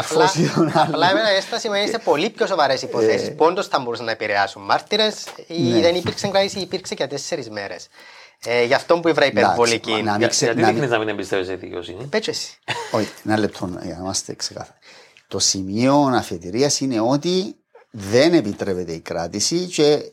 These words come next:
Speaker 1: ε, μάλλον επιτρέπεται υπό πολύ αυστηρές προϋποθέσεις και τα δικαστήρια μας, δόξα τω Θεώ, είναι πολύ, ε, είναι με φιδό που εξετάζουν, ε, τα θέματα τούτα και στερούν την ελευθερία ενός άτομου, διότι μιλούμε, είναι ύποπτος, δεν είναι καταδικαστής.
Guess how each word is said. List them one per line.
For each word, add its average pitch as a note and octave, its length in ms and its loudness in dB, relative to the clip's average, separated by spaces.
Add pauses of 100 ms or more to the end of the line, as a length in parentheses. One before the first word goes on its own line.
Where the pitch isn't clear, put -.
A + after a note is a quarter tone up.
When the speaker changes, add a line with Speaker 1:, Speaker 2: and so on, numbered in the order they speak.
Speaker 1:
ε, - 220 -10
μάλλον A#2 340 2
επιτρέπεται A#2 680 2
υπό E3+ 240 0
πολύ G#2 320 0
αυστηρές B2+ 420 -4
προϋποθέσεις D#3 560 0
και F#2+ 140 -4
τα F#2 100 0
δικαστήρια F#2 580 0
μας, C#3+ 140 4
δόξα A2+ 320 0
τω G#2 80 0
Θεώ, - 400 -8 (560)
είναι B2+ 200 4
πολύ, C#3 840 2 (160)
ε, A2 380 2
είναι B2+ 200 -2
με D#3+ 100 4
φιδό C#3 580 4 (320)
που A2+ 180 2
εξετάζουν, G2 1000 0 (480)
ε, F#2+ 560 -2
τα F#2+ 180 0
θέματα G2 440 -2
τούτα G2 240 -2
και G#2 100 0
στερούν A#2 540 2
την A#2 140 0
ελευθερία G#2 760 2
ενός G2+ 280 0
άτομου, G2+ 520 0
διότι G#2 280 0
μιλούμε, B2 300 2
είναι C3 240 2
ύποπτος, D3 460 0
δεν G#2 120 0
είναι C#3+ 140 4
καταδικαστής. F2 920 -4